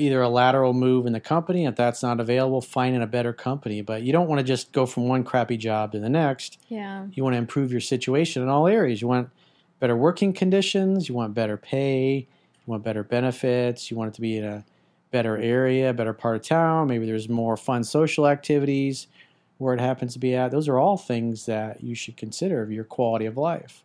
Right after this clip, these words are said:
Speaker 2: Yeah.
Speaker 1: Where you live, where you're gonna, what you're gonna do socially when you're not working.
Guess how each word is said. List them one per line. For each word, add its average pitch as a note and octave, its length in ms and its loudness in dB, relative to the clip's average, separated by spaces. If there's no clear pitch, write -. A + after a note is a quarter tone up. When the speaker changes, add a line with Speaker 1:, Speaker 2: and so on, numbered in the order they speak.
Speaker 2:
Yeah. A3 380 -12
Speaker 1:
Where B2+ 200 0
you C3 240 2
live, D#3 300 2
where A2+ 160 -2
you're B2 140 0
gonna, B2+ 160 -2
what C#3 180 0
you're C#3+ 80 -2
gonna C3+ 140 0
do C3 140 0
socially D#3 440 0
when A2 180 -2
you're A2 120 -4
not A#2 320 -4
working. A#2+ 480 -4